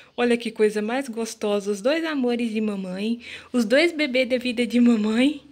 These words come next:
A mamãe tem dois bebês. Decidi experimentar por cima do body mesmo, mas algo me diz que teremos que trocar, porque a bichinha, olha aqui, ó, não tá,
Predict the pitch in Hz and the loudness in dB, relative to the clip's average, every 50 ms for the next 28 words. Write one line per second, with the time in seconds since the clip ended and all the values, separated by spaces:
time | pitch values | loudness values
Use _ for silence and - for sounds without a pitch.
0 | - - - - - - - - 330 330 339 339 320 302 320 330 320 349 330 285 | -18 -16 -14 -14 -14 -12 -4 -2 -2 0 2 2 2 2 2 2 0 0 0 2
1 | 247 285 320 349 349 302 311 285 220 202 214 214 240 294 - - - _ _ - | 2 2 2 0 0 2 0 -2 2 2 2 2 2 -2 -6 -12 -20 _ _ -20
2 | - - - - - _ _ 202 208 214 214 - 233 185 214 233 226 - - - | -20 -20 -20 -20 -20 _ _ -8 -6 -6 -6 -8 -10 -10 -8 -10 -10 -10 -8 -8
3 | 226 214 220 214 208 202 190 190 196 202 202 - 220 196 - - - 226 240 240 | -6 -6 -6 -6 -8 -8 -8 -8 -10 -10 -10 -12 -16 -16 -14 -12 -10 -8 -8 -8
4 | 226 208 190 170 175 180 180 180 180 180 180 180 185 196 202 226 226 208 - 185 | -8 -10 -10 -10 -10 -8 -8 -8 -10 -12 -12 -12 -10 -8 -8 -8 -10 -10 -12 -14
5 | 180 185 185 _ _ _ - - - - _ _ - 240 240 247 254 262 277 277 | -16 -16 -18 _ _ _ -20 -20 -20 -20 _ _ -6 -4 -2 -2 -2 -2 -2 -4
6 | 247 220 226 214 220 233 226 233 233 226 233 220 185 175 185 202 214 214 - - | -4 -4 -6 -4 -4 -6 -4 -4 -4 -4 -4 -6 -8 -8 -8 -8 -8 -10 -12 -18
7 | 208 - - 233 220 208 202 202 202 - - - - - - 233 226 233 - - | -18 -12 -8 -6 -6 -6 -6 -6 -8 -10 -12 -16 -16 -12 -10 -8 -8 -8 -10 -14
8 | - 185 170 - _ - _ - 208 202 196 196 202 196 - - - - 214 226 | -16 -16 -18 -18 _ -18 _ -10 -8 -8 -8 -8 -8 -8 -8 -8 -8 -6 -6 -4
9 | 233 233 - - 196 214 240 262 285 294 339 349 349 262 - _ _ _ _ _ | -4 -6 -8 -8 -6 -4 -4 -4 -4 0 0 0 0 -2 -4 _ _ _ _ _
10 | _ _ _ - _ - - - - _ _ _ _ _ _ _ _ _ _ 220 | _ _ _ -20 _ -20 -20 -20 -20 _ _ _ _ _ _ _ _ _ _ -4
11 | 262 294 302 240 - - - - - - - - 208 226 254 277 269 - 269 262 | -2 -2 -2 -2 -4 -8 -16 -20 -20 -20 -8 -2 0 2 2 2 2 2 0 0
12 | 277 302 311 | 0 -2 -6